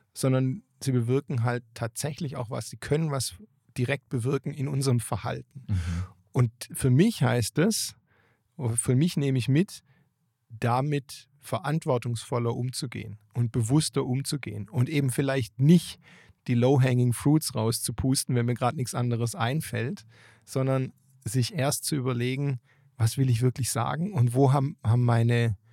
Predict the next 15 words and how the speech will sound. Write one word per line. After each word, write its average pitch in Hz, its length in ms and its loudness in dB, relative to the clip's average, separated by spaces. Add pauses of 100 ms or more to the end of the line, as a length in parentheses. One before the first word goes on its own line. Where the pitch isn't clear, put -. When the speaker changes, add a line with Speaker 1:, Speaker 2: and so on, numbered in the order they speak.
(440)
Speaker 1:
Bezugspersonen 127 1040 -4 (160)
auch 120 240 -4
einen 117 260 -2 (400)
Bezugspunkt, - 800 -2 (380)
an - 140 4
den 87 160 4
Speaker 2:
Mhm. - 20 4
Speaker 1:
sie 107 120 2
anknüpfen 123 500 -6
können. 117 280 -12 (140)
Speaker 2:
Mhm. 92 360 0 (680)
Ja, 104 160 6
finde 87 240 2
ich 85 80 -4
super. 87 420 -2